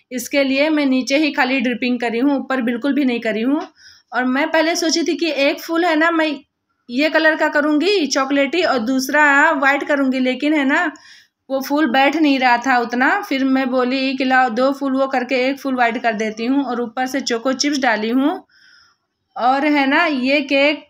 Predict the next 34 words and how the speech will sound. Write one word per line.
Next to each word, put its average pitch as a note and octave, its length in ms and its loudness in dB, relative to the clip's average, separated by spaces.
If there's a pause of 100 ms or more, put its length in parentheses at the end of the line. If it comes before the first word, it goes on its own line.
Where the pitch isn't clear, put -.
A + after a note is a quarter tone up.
(280)
सबको C4 400 -6
बहुत B3+ 400 2
ही D#4+ 80 2
पसंद C4+ 380 0
आया। C4+ 280 4
और C4+ 100 0
आप B3+ 300 2
लोग C#4 200 2
भी D#4 120 2
ज़रूर B3+ 380 2
कमेंट C4+ 340 0
करके B3 340 0
बताना A#3 400 2
कि C#4+ 140 -2
ये B3+ 120 0
केक B3+ 240 -2
मेरा B3+ 260 2
कैसा B3 320 -2
है। C#4+ 140 2
नीचे A#3+ 300 -2
मैं B3+ 140 0
चॉकलेट B3+ 420 0
लगा A3+ 280 2
दी G#3 120 -4
हूँ C4+ 120 2
और B3 100 -2
जो B3 160 0
बेस C4 260 0
मैं C4 120 2
शुरू C4 240 -2
में C4+ 120 2
निकाली B3 420 0
थी C#4 140 0
ना, C#4 220 0